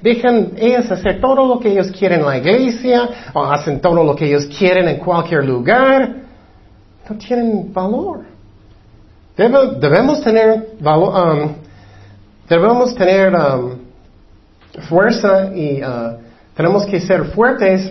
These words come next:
para Dios, no para mí mismo. Tengo que tener valor para obedecer a Dios. Pero muchas veces ellos tienen miedo que la esposa va a enojar y constantemente, ñe, ñe, ñe.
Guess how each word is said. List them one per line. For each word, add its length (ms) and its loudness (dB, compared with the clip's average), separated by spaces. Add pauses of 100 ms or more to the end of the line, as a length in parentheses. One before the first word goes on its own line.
para 220 -2
Dios, 720 0
no 220 0
para 200 0
mí 180 -2
mismo. 640 -4 (1160)
Tengo 260 -2
que 180 -6
tener 320 -6
valor 520 -4 (100)
para 160 -10
obedecer 440 -10
a 120 -10
Dios. 600 -12 (360)
Pero 160 2
muchas 240 2
veces 280 0
ellos 200 -2
tienen 260 -4
miedo 300 -2
que 60 -8
la 80 -8
esposa 300 -6
va 120 -6
a 20 -6
enojar 480 0
y 40 -4
constantemente, 640 -8
ñe, 160 -6
ñe, 120 -4
ñe. 300 -4